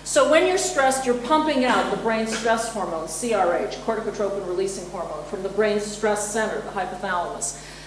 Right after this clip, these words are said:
That makes your pituitary gland pump out A C T H, another hormone, and that goes to your adrenal glands that sit on top of your kidneys, and that makes your adrenals pump out cortisol.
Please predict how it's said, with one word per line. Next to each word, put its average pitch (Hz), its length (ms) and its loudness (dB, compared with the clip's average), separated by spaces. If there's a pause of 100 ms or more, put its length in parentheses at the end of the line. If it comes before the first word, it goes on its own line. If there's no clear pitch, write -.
(100)
That 254 220 6
makes 269 280 0
your 240 100 4
pituitary 262 720 2
gland 202 380 -2
pump 240 260 -2
out 208 260 4
A 226 140 6
C 220 240 -4
T 233 160 -2
H, - 240 0
another 247 400 0
hormone, 180 380 -4 (320)
and 233 120 0
that 330 220 2
goes 302 260 4
to 277 60 -2
your 247 180 2
adrenal 285 380 2
glands 196 320 -4
that 208 80 -4
sit 247 240 -4
on 226 180 -2
top 214 220 0
of - 80 -8
your 208 140 -4
kidneys, 262 460 -2 (240)
and 262 120 0
that 349 180 4
makes 302 300 0
your 247 240 0
adrenals 285 580 0 (160)
pump 285 260 2
out 233 340 4
cortisol. - 580 2